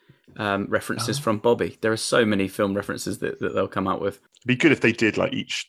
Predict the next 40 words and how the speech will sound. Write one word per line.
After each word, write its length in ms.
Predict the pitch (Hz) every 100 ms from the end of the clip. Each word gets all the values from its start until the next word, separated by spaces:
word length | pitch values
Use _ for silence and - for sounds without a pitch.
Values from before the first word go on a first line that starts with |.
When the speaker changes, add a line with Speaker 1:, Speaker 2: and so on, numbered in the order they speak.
| -
Speaker 2:
each 240 | 98 - 95
one 240 | 95 92
was 200 | 95 90
referenced 440 | 90 - 92 -
to, 80 | -
like, 160 | 87 90
an 120 | 90 _ 92
older 440 | 92 95 - 95
horror 340 | - - -
film. 320 | - - - -
Speaker 1:
Oh, 220 | 110 104
that'd 200 | 101 101
be 100 | - -
great 260 | 92 69
as 120 | -
well. 280 | 107 101 95 _
Yeah. 280 | 117 107 101 - -
Even 220 | 160 123
Speaker 2:
Somehow. 160 | 98 -
Speaker 1:
Saw, 280 | 131 104 98
put 200 | 143 -
some 160 | 117 110
things 220 | 117 113
in 80 | 104
there 100 | 92
where 80 |
you've 80 | 98
Speaker 2:
Yeah, 60 | 127
Speaker 1:
gotta 100 | 131
Speaker 2:
yeah, 60 | 131
Speaker 1:
put 60 |
your 80 | 135
Speaker 2:
yeah. 40 | 117
Speaker 1:
hand 220 | 120 110
into 160 | 101 104
boxes 400 | 117 - 107 101
with, 120 | 95
like, 200 | 98 -
scorpions 640 | - 117 117 117 87 95
or 220 | 92 92